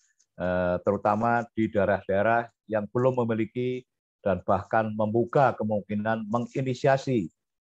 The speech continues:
pendirian program studi S D Gs. Yang terhormat para hadirin sekalian, akhir kata kami mengucapkan terima kasih kepada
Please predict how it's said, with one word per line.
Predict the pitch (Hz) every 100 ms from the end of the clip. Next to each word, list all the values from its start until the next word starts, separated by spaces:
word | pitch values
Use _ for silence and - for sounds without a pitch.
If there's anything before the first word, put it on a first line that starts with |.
| _ -
pendirian | 101 98 101 95
program | 98 - 90 87
studi | 95 87 - 95 95 90 -
S | -
D | -
Gs. | - _ _ - - _ _ _ _ _ _ _ _ _ _ _ _ -
Yang | 85
terhormat | 90 92 90 104 107 -
para | 90 92
hadirin | 90 85 90 90
sekalian, | - - 85 90 101 113 120 131 _ _ _ -
akhir | 101 90
kata | - 87 - 104 113 117 131 _ _ _ _
kami | - 98 107 107
mengucapkan | 104 101 101 101 101
terima | 113 113
kasih | 120 - 120 117 _ _ _ _ _ _ _ _ _ _ _
kepada | - 98 95 92 90 90 87